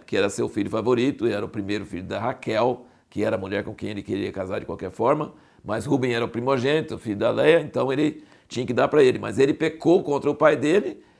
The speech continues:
e perdeu a primogenitura. Jacó passou para José, e José é pai de Efraim e Manassés,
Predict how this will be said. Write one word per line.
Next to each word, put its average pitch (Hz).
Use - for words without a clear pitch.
e -
perdeu 139
a 151
primogenitura. 143
Jacó 156
passou 147
para 208
José, 139
e -
José 123
é 131
pai 120
de 101
Efraim 113
e -
Manassés, 139